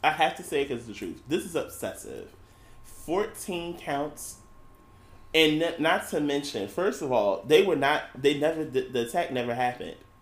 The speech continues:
They were so petrified, they didn't go to work.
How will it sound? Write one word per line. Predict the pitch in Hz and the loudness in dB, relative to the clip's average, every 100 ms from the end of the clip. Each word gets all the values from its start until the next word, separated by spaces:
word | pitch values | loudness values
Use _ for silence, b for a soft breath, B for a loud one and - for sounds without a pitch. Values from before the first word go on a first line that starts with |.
| - - - - b b b | -20 -20 -20 -20 b b b
They | 120 156 196 | 6 8 10
were | 190 | 6
so | 190 165 | 2 2
petrified, | 156 - 156 175 170 165 165 160 160 B B - | 2 0 0 -2 0 2 2 -2 -6 B B 2
they | 143 | 2
didn't | 147 135 | 2 0
go | 131 | 0
to | 120 | 0
work. | 107 107 113 - | 0 -2 -4 -10